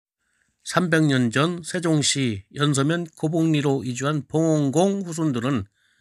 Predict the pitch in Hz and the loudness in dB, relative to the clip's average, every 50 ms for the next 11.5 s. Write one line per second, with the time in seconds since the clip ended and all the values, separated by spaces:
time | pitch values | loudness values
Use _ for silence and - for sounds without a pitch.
0 | _ _ _ _ _ _ _ _ - - - 175 160 160 156 156 135 143 135 131 | _ _ _ _ _ _ _ _ -10 -6 -4 -2 0 2 0 2 2 2 2 2
1 | 123 113 117 127 127 120 110 110 139 165 170 175 190 _ _ _ _ _ _ _ | 2 0 -2 -2 -2 -2 0 0 -2 -2 -4 -6 -12 _ _ _ _ _ _ _
2 | _ _ _ - - - 175 156 160 151 147 139 131 123 120 120 110 - - 127 | _ _ _ -12 -6 -6 -4 0 0 0 2 2 2 0 0 -2 -4 -4 -2 -2
3 | 110 107 - 151 151 - - 143 139 135 123 110 104 92 80 - _ _ _ - | -2 -2 -4 -8 -10 -4 -2 2 2 4 4 2 2 0 -2 -8 _ _ _ -6
4 | - 165 160 - - - _ _ _ _ _ _ _ - - 202 190 - - 170 | -6 -6 -6 -8 -14 -20 _ _ _ _ _ _ _ -10 -8 -8 -8 -4 -2 2
5 | 151 151 143 135 - 127 143 165 165 156 - - 151 147 147 143 131 - 127 113 | 2 4 2 2 0 -2 -2 -2 -4 -6 -6 -4 -2 -2 0 0 -2 0 -2 -2
6 | 110 98 - 202 202 180 - - 120 110 104 98 - _ _ _ _ _ _ _ | -2 0 -2 0 0 0 0 -2 -2 -4 -6 -8 -10 _ _ _ _ _ _ _
7 | _ _ _ _ _ _ _ _ - - 139 139 135 127 123 139 151 160 - _ | _ _ _ _ _ _ _ _ -6 0 2 4 4 4 2 0 -4 -6 -8 _
8 | _ - 139 147 156 160 156 139 - - 127 113 113 117 110 101 - - - - | _ -6 -2 0 2 2 2 0 0 -2 -2 0 0 0 0 -2 -4 -8 -8 -6
9 | 135 120 113 123 147 151 - - 151 - - - - 151 147 131 120 - 143 131 | -2 -2 0 0 -2 -4 -4 -4 -4 -4 -6 -6 -6 -4 -4 -4 -4 -4 -4 -2
10 | 123 117 104 101 98 156 160 - _ _ _ _ _ _ _ _ _ _ _ - | -2 -2 -2 -4 -4 -4 -6 -6 _ _ _ _ _ _ _ _ _ _ _ 2
11 | - 196 196 165 156 - 143 107 92 | 4 4 4 4 0 -2 -4 -4 -4